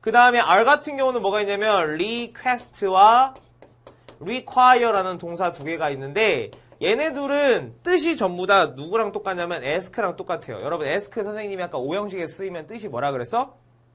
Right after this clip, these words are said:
요구하다. 그쵸? 요구하다, 요청하다. 얘네 둘 다 요구하다, 요청하다입니다. 자, 그 다음에 O는 뭐냐면 order라는 단어가 있고요.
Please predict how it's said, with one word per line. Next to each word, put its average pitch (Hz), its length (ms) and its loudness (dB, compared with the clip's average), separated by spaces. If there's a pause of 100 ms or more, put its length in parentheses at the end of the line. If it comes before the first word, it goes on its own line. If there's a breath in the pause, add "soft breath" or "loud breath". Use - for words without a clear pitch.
(420)
요구하다. 165 400 -2 (260)
그쵸? - 260 -14
요구하다, 160 360 -4
요청하다. 127 520 -6 (240 loud breath)
얘네 170 180 -4
둘 147 140 -10
다 175 120 -2
요구하다, 156 420 -4
요청하다입니다. 117 580 -10 (400 loud breath)
자, 214 140 2
그 220 100 6
다음에 240 240 8
O는 311 720 4
뭐냐면 208 800 0
order라는 233 800 4
단어가 143 360 -4
있고요. 117 800 -2